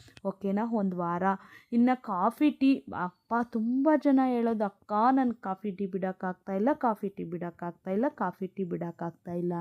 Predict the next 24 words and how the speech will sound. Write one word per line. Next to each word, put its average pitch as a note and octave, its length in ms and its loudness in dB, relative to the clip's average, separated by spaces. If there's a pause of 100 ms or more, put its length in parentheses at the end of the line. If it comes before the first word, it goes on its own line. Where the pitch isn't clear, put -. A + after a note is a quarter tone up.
ಅಂತಿದ್ದೀರಲ್ವಾ? E3+ 760 0 (540)
ನೀವು D#4 540 4
ಕ್ರಮೇಣ, B3 640 4
ನಾನೇನು C4 480 6
ಸೊಮ್-, F#3 480 -2 (320)
ಏಕ್ದಮ್ B3 580 4
ಬಿಟ್ಬಿಡಿ A#3+ 440 2
ಅಂತ G#3+ 240 2
ನಾನು A3+ 220 0
ಹೇಳ್ತಾ F3+ 480 -4
ಇಲ್ಲ. F3 220 -4 (560)
ಕ್ರಮೇಣ C4 580 8 (400)
ಇವತ್ತು C4 420 4
ನೀವೇನು A3+ 460 6
ಮಾಡಬೇಕು G3+ 480 -2
ಅಂತಂದ್ರೆ, F3+ 520 -4
ಫುಲ್ C#4+ 500 4
ಲೋಟ G#3 240 0
ಕುಡಿತಿದ್ದೀರಾ. F3+ 720 -2
ಸುಮಾರು G#3+ 420 0
ಜನಕ್ಕೆ G#3 320 -2
ಬೆಳಗ್ಗೆ F#3+ 400 0
ಎದ್ದಿದ F3+ 320 -2
ತಕ್ಷಣ, F#3+ 300 -4